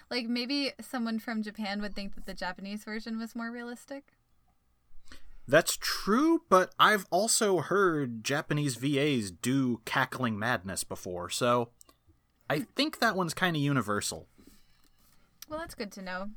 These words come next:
Speaker 1: that crazy is crazy no matter where you go.
Speaker 2: Well, at least a certain degree of crazy. I mean, this is partly my degree. Let me tell you about cross-cultural psychology, which is an
Speaker 1: <laughs>
Speaker 2: actual field.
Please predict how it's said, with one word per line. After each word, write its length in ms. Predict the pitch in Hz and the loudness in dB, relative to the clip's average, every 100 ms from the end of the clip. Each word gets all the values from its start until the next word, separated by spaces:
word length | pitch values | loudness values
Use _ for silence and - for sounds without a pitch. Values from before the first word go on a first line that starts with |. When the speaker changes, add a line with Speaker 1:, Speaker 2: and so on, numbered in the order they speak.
| - | -6
Speaker 1:
that 200 | 208 - _ _ | -6 -6 _ _
crazy 460 | - 214 208 214 202 | -8 -6 -6 -8 -10
is 160 | 196 | -12
crazy 360 | - 214 208 226 | -6 -4 -2 -2
no 80 | 226 | 0
matter 200 | 220 226 | -2 -4
where 120 | 233 | -6
you 100 | 247 | -8
go. 200 | 247 - 208 _ _ _ - - _ _ - _ _ - - | -10 -14 -16 _ _ _ -14 -14 _ _ -20 _ _ -20 2
Speaker 2:
Well, 220 | 214 175 | 6 6
at 80 | 143 | 6
least 200 | 175 - | 2 2
a 60 | |
certain 340 | - - 147 104 | 0 -2 -2 -4
degree 360 | 87 151 135 | -8 -6 -4
of 120 | 98 | -4
crazy. 440 | - 104 85 90 107 | -6 -12 -10 -6 -6
I 80 | 101 | -4
mean, 300 | 98 95 95 - _ _ _ _ _ _ _ _ _ _ _ _ - | -6 -8 -10 -18 _ _ _ _ _ _ _ _ _ _ _ _ -2
this 240 | 127 135 | 0 0
is 240 | - 139 | 0 -2
partly 420 | - - 127 120 113 | -2 0 0 2 0
my 180 | 110 | 0
degree. 280 | 104 95 117 | -2 -2 -2
Let 300 | 101 95 147 | -2 -2 0
me 100 | 175 | 0
tell 240 | 151 139 135 | 2 4 6
you 100 | 135 | 4
about 280 | 123 131 | 4 0
cross-cultural 760 | - - 117 - 95 - 127 139 | 0 -2 0 -2 -4 -4 -2 0
psychology, 720 | - 165 - 226 214 95 85 | 0 -2 4 4 4 0 -6
which 180 | 92 139 | -4 -2
is 100 | 117 | 0
an 60 | |
Speaker 1:
<laughs> 100 | 294 | -2
Speaker 2:
actual 240 | - - 165 | -2 -4 -4
field. 440 | - 226 90 - | 2 2 2 -4